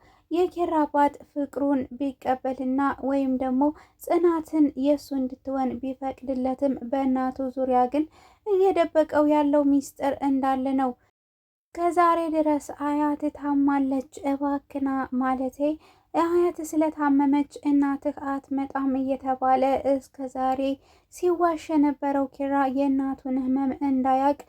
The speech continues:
የኪራ አባት አሁንም ጽናትን እያስደነገጣት እያስፈራራት ይገኛል። ያ ማለት «ከነ-፣ ከኔ በላይ ከአባቱ በላይ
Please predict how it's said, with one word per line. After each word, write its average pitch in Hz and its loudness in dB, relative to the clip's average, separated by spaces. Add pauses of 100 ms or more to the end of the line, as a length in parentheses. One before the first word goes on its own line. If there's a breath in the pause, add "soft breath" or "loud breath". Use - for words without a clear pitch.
(300 soft breath)
የኪራ 359 0
አባት 285 0 (160)
አሁንም 269 -2
ጽናትን 254 -6 (140)
እያስደነገጣት 254 0
እያስፈራራት 269 0
ይገኛል። 277 2 (380 soft breath)
ያ 320 2 (100)
ማለት 311 4 (140)
«ከነ-፣ 285 0 (220)
ከኔ 277 -2 (100)
በላይ 262 0 (100)
ከአባቱ 269 -2 (120)
በላይ 262 0